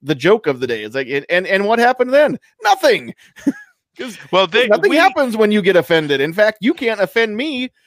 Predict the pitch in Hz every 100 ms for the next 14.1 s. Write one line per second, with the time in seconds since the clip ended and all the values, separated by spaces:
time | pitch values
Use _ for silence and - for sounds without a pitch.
0 | _ 214 247 254 277 254 - 302 330 302
1 | 330 392 262 170 120 _ _ _ _ _
2 | _ _ - 170 180 165 - 175 165 170
3 | 208 220 - 185 180 220 262 226 220 208
4 | 269 302 226 202 190 180 196 226 196 147
5 | 165 240 233 226 202 226 247 247 240 240
6 | 254 269 - 139 147 156 156 202 254 -
7 | 185 156 - 196 214 214 226 240 247 240
8 | 247 247 262 220 147 147 214 269 262 254
9 | 247 240 233 175 135 117 95 - _ _
10 | - - - - _ - 131 160 156 196
11 | 208 - _ - 151 165 190 - 226 226
12 | 165 208 185 196 285 202 202 208 233 220
13 | 254 269 294 302 302 294 202 123 98 -